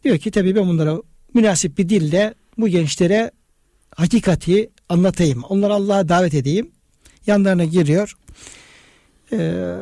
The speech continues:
edepli bir dille, yumuşak bir lisanla diyor ki, "Kardeşler, bakın," diyor, işte, "Allah var," diyor, "ahiret var," diyor. "Siz böyle, e, gülüp oynuyorsunuz, yiyip içiyorsunuz ama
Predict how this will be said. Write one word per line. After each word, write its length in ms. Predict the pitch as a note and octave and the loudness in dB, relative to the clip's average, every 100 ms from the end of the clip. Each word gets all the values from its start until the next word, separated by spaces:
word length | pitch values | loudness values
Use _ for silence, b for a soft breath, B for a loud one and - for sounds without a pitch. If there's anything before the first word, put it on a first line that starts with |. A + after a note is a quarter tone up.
| A4+ _ _ _ _ _ _ - | -14 _ _ _ _ _ _ -2
edepli 360 | B3+ C#4 B3+ G#3+ | 2 2 2 0
bir 100 | E3 | 0
dille, 420 | D#3 B2+ B2+ B2 _ G3 | 0 -2 -8 -12 _ -2
yumuşak 440 | A3 A3 B3 - | 0 0 -2 -2
bir 60 | G#3+ | -2
lisanla 600 | G3 F#3 D#3+ C#3+ C#3+ E3 _ _ _ _ | 0 2 2 0 -2 -6 _ _ _ _
diyor 200 | C#4 E3+ | -2 -2
ki, 260 | - E3+ - _ | -2 -4 -4 _
"Kardeşler, 680 | G#3+ F#3+ F3+ - F3 C#3+ - _ _ _ _ _ _ C4 | -2 0 0 0 0 0 -8 _ _ _ _ _ _ -2
bakın," 320 | A#3+ F#3+ D#3+ | 0 0 0
diyor, 180 | D3+ D3+ | 0 -2
işte, 180 | - G3+ | -6 -4
"Allah 380 | A3 G#3 D#3+ | 0 2 2
var," 220 | D#3 C3+ B2 | 0 -2 -4
diyor, 340 | A#2+ - - - | -14 -18 -20 -6
"ahiret 380 | G3 F3 F#3 F3 | 0 2 2 2
var," 260 | E3 D3 C3 | 2 2 -2
diyor. 400 | B2 G2 - - _ b | -6 -8 -20 -20 _ b
"Siz 240 | - G#3 F#3 | -2 0 2
böyle, 360 | G3 F#3+ F#3 - _ - b b b | 2 2 0 -4 _ -20 b b b
e, 220 | F3 F#3 F3+ | -4 -2 0
gülüp 300 | G3 G3+ G3 | 2 2 2
oynuyorsunuz, 520 | F3+ E3+ D#3 E3 D3+ | 2 0 0 0 0
yiyip 180 | F#3 F3 | 0 -2
içiyorsunuz 460 | F#3 D#3 E3+ D#3+ | 0 0 0 2
ama 360 | E3+ E3 C#3 | 2 2 0